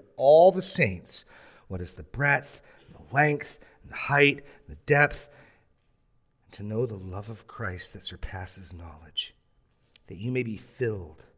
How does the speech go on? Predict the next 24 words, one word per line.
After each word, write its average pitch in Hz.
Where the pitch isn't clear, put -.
with 80
all 107
the 104
fullness 104
of 90
God. 76
Now 92
to 92
him 123
who 110
is 101
able 113
to 110
do 95
far 127
more 117
abundantly 117
than 107
all 117
that 120
we 104
ask 117
or 87
think, -